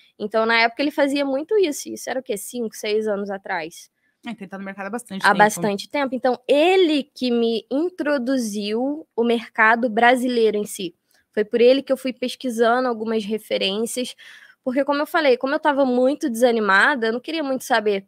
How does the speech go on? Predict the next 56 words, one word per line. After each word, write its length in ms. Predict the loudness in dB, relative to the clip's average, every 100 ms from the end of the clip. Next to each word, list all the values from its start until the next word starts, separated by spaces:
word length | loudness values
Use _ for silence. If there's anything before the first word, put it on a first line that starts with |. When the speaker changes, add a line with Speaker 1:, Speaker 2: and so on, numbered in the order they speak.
| _
Speaker 1:
sabe? 340 | 0 0 2
Eu 60 | -4
queria 420 | -6 -4 -2 -4 -8 _ _
terminar 280 | -4 0 -2
a 20 |
faculdade, 720 | -4 -8 2 4 4 2 -4
que 140 | -6 -6
eu 40 |
já 140 | -4 -2
tava 240 | -2 -2
ali, 500 | -4 -4 -4 -4 -6
e 60 | -6
tava 240 | -4 -2
tudo 180 | -4 -2
bem, 300 | 0 0 -6
sabe? 400 | -6 -2 -2 -2
Iniciar 400 | -2 -2 2 2
a 20 | 4
vida 240 | 2 -2
de 100 | -2
novo, 220 | -2 -4
vamos 140 | -6 -6
botar 160 | -4
assim. 320 | -6 -8 -12 -12 _
Speaker 2:
Porque 200 | -10 -6
quando 200 | -6 -6
você 200 | -6 -6
voltou 240 | -8 -8
pra 140 | -10 -10
Minas, 240 | -8 -8
você 180 | -10 -12
tentou 300 | -12 -8 -10
fazer 180 | -8 -8
arquitetura 400 | -8 -12 -10 -6
de 80 |
novo 180 | -4 -2
nesse 160 | -4 -6
período 260 | -8 4 6
Speaker 1:
Eu 100 | 8
Speaker 2:
da 20 |
pandemia? 240 | 6 6
Speaker 1:
tentei, 360 | 8 8 6 2
tentei, 420 | -2 0 2 2
mas 220 | 2 2
aí 240 | 2 0 -2
como 640 | -2 0 0 0 0 0 0 -2
teve 520 | -4 -6 -4 -6 -4 -4
a 120 | -4
pandemia, 600 | -2 0 0 -2 -4 -6
fechou 380 | -6 -8 -6 -8
tudo, 640 | -8 -6 -6 -4 -4 -6 -4
aí 120 | -4
eu 60 | -4
falei 200 | -4 -8
assim, 200 | -6 -4
"Ah, 220 | -4 -4